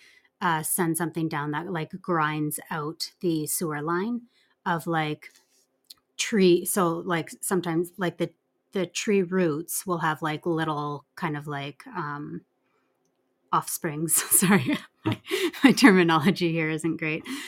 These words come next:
but that will come through. And so, like, when you have mature tr-, uh, trees on the lot, this is common that you would send this grinder down your line just to, like, and it, like, goes through and just, like, sorry, you can't see my hands,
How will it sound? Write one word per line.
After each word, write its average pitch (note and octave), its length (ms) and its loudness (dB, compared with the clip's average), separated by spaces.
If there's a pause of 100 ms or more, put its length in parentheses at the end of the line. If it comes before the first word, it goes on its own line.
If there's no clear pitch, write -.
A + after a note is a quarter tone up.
(240)
but F3+ 400 4
that F#3+ 320 8
will F3+ 220 4
come E3+ 260 2
through. F3 540 0
And E3+ 260 -2
so, E3 460 0
like, E3+ 280 -2
when F3 140 4
you F3 80 4
have F3+ 100 0
mature F3 300 -2
tr-, - 140 -10 (280)
uh, D#3 320 -2
trees G3 240 -2
on D#3+ 120 -4
the D#3 60 -6
lot, D3+ 200 -4
this D#3+ 140 -12
is D#3 80 -10
common D3 520 0
that D#3+ 120 -8
you E3 100 -4
would D#3 160 -6
send D3 320 -4
this D#3 140 -6
grinder D3+ 600 -4
down D3 360 -8
your D3 100 -8
line C#3+ 440 -6 (300)
just F#3+ 220 -4
to, F3+ 80 -6
like, E3+ 180 -4 (140)
and G#3 960 0
it, F3+ 60 2
like, E3 160 -2
goes E3+ 220 2
through F3 180 0
and D#3 140 -2
just, - 200 -2
like, D3 340 -6 (200)
sorry, D#3+ 220 -4
you D#3+ 60 -2
can't E3 200 -6
see E3+ 80 -6
my D3+ 120 -2
hands, D#3 460 -4